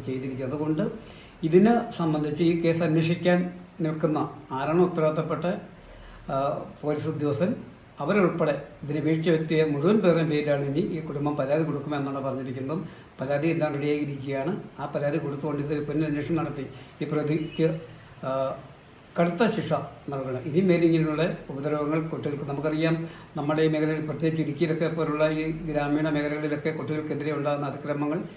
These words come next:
കണ്ടില്ലാന്ന് അടിക്കുന്ന ഒരു പ്രവണത വരുന്നുണ്ട്. ഇതിനൊരു മാറ്റം ഉണ്ടാകണം. ഇതിന് മാറ്റം ഉണ്ടായില്ലെങ്കിൽ ശക്തമായ പ്രതിഷേധ പരിപാടികൾ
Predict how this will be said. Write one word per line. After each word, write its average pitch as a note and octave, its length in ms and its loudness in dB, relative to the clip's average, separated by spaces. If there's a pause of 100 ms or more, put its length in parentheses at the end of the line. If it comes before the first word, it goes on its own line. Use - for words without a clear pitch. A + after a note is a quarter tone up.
(220)
കണ്ടില്ലാന്ന് D#3+ 480 4
അടിക്കുന്ന C#3 360 -2 (280)
ഒരു C#3+ 160 0 (440)
പ്രവണത D#3 320 2
വരുന്നുണ്ട്. C3+ 400 0
ഇതിനൊരു F#3+ 240 4
മാറ്റം D#3+ 400 2
ഉണ്ടാകണം. A#2+ 300 -2 (300)
ഇതിന് C#3+ 220 2 (260)
മാറ്റം E3 260 2
ഉണ്ടായില്ലെങ്കിൽ D#3+ 500 6
ശക്തമായ G3+ 520 2 (280)
പ്രതിഷേധ D3+ 360 0
പരിപാടികൾ D3 440 0